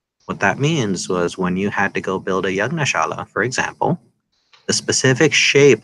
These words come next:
of that yagnashala depended on the specific yagna that you were doing or a specific outcome that you were trying to achieve. It was really, really important that the yagnashala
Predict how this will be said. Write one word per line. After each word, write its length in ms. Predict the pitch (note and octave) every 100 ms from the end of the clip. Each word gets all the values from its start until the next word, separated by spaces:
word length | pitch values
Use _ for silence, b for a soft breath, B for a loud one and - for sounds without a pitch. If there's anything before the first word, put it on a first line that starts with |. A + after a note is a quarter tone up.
| _
of 220 | A2 B2+
that 180 | B2 A#2
yagnashala 760 | A2+ C3 A2 - D#2+ D#2+ F2 A#2+
depended 480 | - - G2+ A2 A2
on 120 | G#2
the 80 | G#2
specific 480 | - G2 G2+ G#2 -
yagna 400 | E3+ F2+ G2 G#2
that 160 | F2+ F#2+
you 80 |
were 100 | A#2
doing 420 | C#3+ E2+ D#2 C3+ - _ _ _ _
or 140 | A2+ B2
a 40 |
specific 520 | - - G2 A#2+ - -
outcome 480 | D#3+ F#3+ - D#2+ D#2
that 140 | E2+
you 100 | F2
were 100 | E2
trying 300 | - - E2
to 100 | E2
achieve. 420 | E2 - E2 - _ _ _ _ _ _ _ _ _ - _ _ _ _ _
It 140 | A2+ G2
was 180 | G#2+ F2
really, 400 | F2+ A2 B2+ A#2+
really 260 | A#2+ A#2+
important 480 | A#2 - D3 G#2 F2+
that 140 | F#2
the 180 | - F#2
yagnashala 760 | F#2+ A#2+ A2 - D#2 D#2 F#2